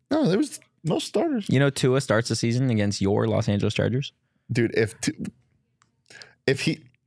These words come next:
Speaker 2: If what?
Speaker 1: if he, like,
Speaker 2: He
Speaker 1: throws
Speaker 2: won't.
Speaker 1: for four hundred yards against you guys,
Speaker 2: He won't.
Speaker 1: I'm going to, I'm going to rub it in your face.
Speaker 2: You will, but he's not going to.
Speaker 1: Okay, but if he does,
Speaker 2: He could throw for four hundred, but if they lose, then it doesn't matter.
Speaker 1: clip this. I will.
Speaker 2: Okay. Also, clip the burrito part so I can send it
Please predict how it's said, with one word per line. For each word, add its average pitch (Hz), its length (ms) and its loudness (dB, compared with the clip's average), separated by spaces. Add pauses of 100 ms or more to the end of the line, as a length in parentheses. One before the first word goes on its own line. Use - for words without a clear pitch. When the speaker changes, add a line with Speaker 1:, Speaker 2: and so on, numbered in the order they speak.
(120)
Speaker 2:
If 123 180 2
what? 92 300 2
Speaker 1:
if 123 160 0
he, 214 340 2
like, 123 460 0
Speaker 2:
He 143 120 2
Speaker 1:
throws - 220 4
Speaker 2:
won't. 104 100 0
Speaker 1:
for 143 80 2
four 131 240 2
hundred 135 180 2
yards 113 280 2
against 135 280 0
you 147 60 -4
guys, 156 240 2
Speaker 2:
He 185 80 2
won't. 95 260 -2 (120)
Speaker 1:
I'm 131 160 0
going 143 320 2
to, 139 300 2 (240)
I'm 127 160 4
going 135 220 2
to 120 60 2
rub 113 180 4
it 107 40 0
in 101 60 0
your 101 100 0
face. - 360 -2
Speaker 2:
You 196 140 2
will, 349 300 2
but 127 100 2
he's 131 80 0
not 160 160 0
going 110 240 0
to. 87 120 0 (100)
Speaker 1:
Okay, 131 180 2
but 117 100 2
if 110 60 0
he 110 60 0
does, 110 480 0 (160)
Speaker 2:
He 208 100 2
could 370 120 2
throw 233 120 4
for 185 100 2
four 180 180 4
hundred, 175 220 2
but 139 80 4
if 131 80 0
they 135 120 2
lose, 131 320 2
then 117 120 2
it 110 40 2
doesn't 113 220 2
matter. 98 340 0
Speaker 1:
clip 123 180 0
this. - 300 -4 (640)
I - 60 2
will. 113 180 0 (640)
Speaker 2:
Okay. 120 320 0
Also, 123 440 2
clip 107 300 -2
the 101 180 0
burrito 98 420 0
part 90 380 -2
so 101 100 0
I 92 80 2
can 90 120 -4
send 87 180 -2
it - 120 -6